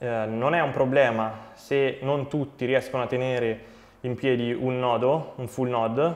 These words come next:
perché tanto ci sono gli S P V, quindi dei wallet, eh, light, che non devono tenere tutta, non devono scaricare tutta la blockchain,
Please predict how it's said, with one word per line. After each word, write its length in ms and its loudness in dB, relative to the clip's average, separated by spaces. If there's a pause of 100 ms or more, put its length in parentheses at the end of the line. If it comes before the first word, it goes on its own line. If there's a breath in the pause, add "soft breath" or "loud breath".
perché 220 -2
tanto 300 2
ci 100 -4
sono 300 -2
gli 120 2
S 180 -4
P 180 -6
V, 180 -4
quindi 640 -4
dei 180 2
wallet, 600 2 (580 loud breath)
eh, 380 2
light, 720 6
che 160 0
non 440 -2
devono 380 2
tenere 580 -4
tutta, 340 -4
non 140 -4
devono 240 2
scaricare 440 4
tutta 220 0
la 100 4
blockchain, 680 -2